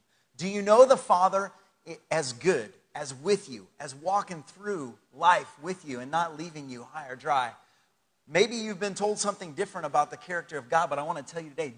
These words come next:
that is absolutely who he is.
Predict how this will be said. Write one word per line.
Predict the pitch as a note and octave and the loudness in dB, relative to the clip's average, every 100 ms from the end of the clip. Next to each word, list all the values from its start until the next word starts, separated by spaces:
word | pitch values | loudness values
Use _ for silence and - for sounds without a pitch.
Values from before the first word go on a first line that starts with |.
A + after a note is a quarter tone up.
| C#3 | -12
that | D#3 F#3+ - | -8 -8 -10
is | E3+ C#3 - - | -16 -18 -18 -10
absolutely | D3+ F3 D#3+ - D#3 C3 C#3+ A2+ A2 A2 _ _ _ _ | -6 -6 -6 -10 -12 -16 -18 -20 -20 -20 _ _ _ _
who | - C#3 | -10 -8
he | C3 | -8
is. | B2 - - - | -12 -14 -18 -18